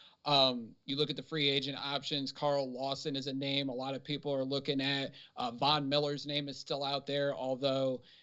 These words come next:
you know, if, you know, people that have paid attention, you know, there's still that criminal investigation that was reported in January that, uh, Denver police was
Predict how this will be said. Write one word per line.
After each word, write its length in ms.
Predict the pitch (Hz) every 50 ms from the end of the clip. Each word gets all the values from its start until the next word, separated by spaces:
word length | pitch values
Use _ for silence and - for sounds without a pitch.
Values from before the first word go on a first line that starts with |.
| _
you 100 | - 143
know, 260 | 131 123 120 120 113 113 - _
if, 220 | - 156 120 104 - - _ _ _ -
you 100 | - -
know, 120 | 123 120 113
people 320 | - - 165 170 151 151
that 160 | 139 143 139
have 140 | 131 127 127
paid 200 | - - 175 180
attention, 720 | 151 - - - 240 254 240 - 190 170 160 156 151 151 - - _ _
you 120 | 170 156
know, 100 | 143 135
there's 320 | 127 135 147 151 143 135 -
still 240 | - - 240 247
that 220 | 226 226 185 156 -
criminal 400 | - 202 202 190 180 175 170 165
investigation 680 | 156 143 156 156 - - 151 135 143 156 - 175 170
that 140 | 160 156 151
was 160 | 151 139 131
reported 440 | 143 139 - - 175 165 156 151 139
in 140 | 139 127 117
January 600 | - 139 135 143 151 160 160 156 156 160 156 151
that, 220 | 131 139 131 120 - _ _ _ _ _
uh, 160 | - 131 123
Denver 380 | 120 123 151 156 160 143 156 147
police 400 | 151 - 156 160 151 156 - -
was 320 | 160 151 151 131 - -